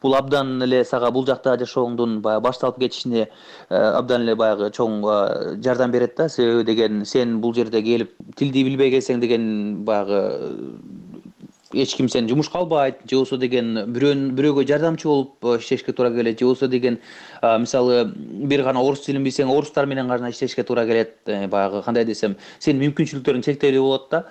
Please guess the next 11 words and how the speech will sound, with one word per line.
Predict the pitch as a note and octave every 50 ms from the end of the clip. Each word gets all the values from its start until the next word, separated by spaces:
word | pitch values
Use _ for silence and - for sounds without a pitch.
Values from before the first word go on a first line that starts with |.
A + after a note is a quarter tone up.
| - - - - - - - _
Анан | B2+ B2+ B2
ошондуктан, | B2 A#2+ C3+ C3 B2+ A#2 - - B2 B2+ B2+ B2+ A#2 G#2+
а, | A2 G#2+ G#2+ G#2+ G#2 G2+ G2+ G2+
мен | G2 G2+ G#2 G#2+ B2+ B2+ B2 A#2
мисалы | A#2 A2+ - A#2 A2 A2
бул | G#2 A#2 B2
жака | A#2+ C3+ B2+ - B2+
келем | A#2+ B2+ B2+ B2 B2+
деп, | B2 B2 A#2 - -
э, | A#2+ A#2+
баягы | A#2 G#2+ F#2 F#2+ F#2 E2+ - A#2 A#2 A2 A2 A2 A2+ A2 G#2 A2 A2+